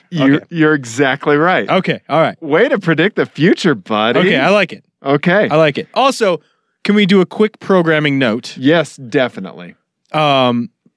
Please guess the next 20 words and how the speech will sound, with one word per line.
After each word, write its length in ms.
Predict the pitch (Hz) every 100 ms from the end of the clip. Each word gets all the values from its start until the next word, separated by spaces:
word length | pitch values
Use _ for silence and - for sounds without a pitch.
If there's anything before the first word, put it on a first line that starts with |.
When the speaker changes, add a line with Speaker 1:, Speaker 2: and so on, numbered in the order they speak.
| _ _ _ _ _ -
Speaker 2:
so 220 | - 185
I 140 | 151 170
don't 100 | 175
know 140 | 165
for 180 | 143 160
anyone 280 | 165 165 151
who, 100 | 151 123 _
who, 420 | 123 131 123 117 -
uh, 320 | 127 110 107 -
that 220 | 147 143 - 160
we 140 | 151
were, 180 | 151 143 131
we 160 | 135 131
were 120 | 120
both 300 | 113 120 113
very 220 | 120 110
psyched 240 | - 110
to 100 | -
see 180 | 113 120
this. 180 | 107 -